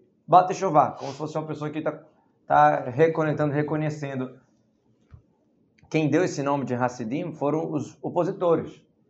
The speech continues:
Eles falaram assim: "Pô, esses caras tão se achando demais. Eles tão se achando que eles tão fazendo mais do que obrigação. Hasidim é aquele que faz mais do que obrigação. Esse aí tá se achando Hasidim."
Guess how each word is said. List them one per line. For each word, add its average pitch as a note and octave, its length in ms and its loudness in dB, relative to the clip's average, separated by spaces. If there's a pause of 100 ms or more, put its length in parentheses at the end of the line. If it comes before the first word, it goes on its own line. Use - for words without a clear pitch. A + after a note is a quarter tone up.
Eles C3 160 -10
falaram D3 200 4
assim: C3 200 -6
"Pô, C#3+ 100 -10
esses - 220 -12
caras C3+ 240 -8
tão C3+ 120 -14
se C3+ 100 -8
achando C#3 300 -10
demais. C#3+ 440 -8 (460)
Eles A2+ 260 -8
tão D3 260 -4
se D3+ 140 -8
achando D3+ 680 -6 (340)
que C3+ 80 -8
eles B2+ 100 -4
tão C#3+ 120 -4
fazendo D3 240 -2
mais E3 220 4
do - 60 -6
que F3 60 -4
obrigação. D3+ 600 -2
Hasidim D3+ 360 -4
é D3 40 0
aquele D3 160 -4
que C#3 60 -10
faz C3+ 140 0
mais E3 180 2
do D3+ 80 -4
que D3 60 -6
obrigação. C3 340 -4
Esse - 160 -8
aí C#3+ 240 -6 (600)
tá D#3 100 4
se D3 100 2
achando D3 280 0
Hasidim." C3+ 540 -2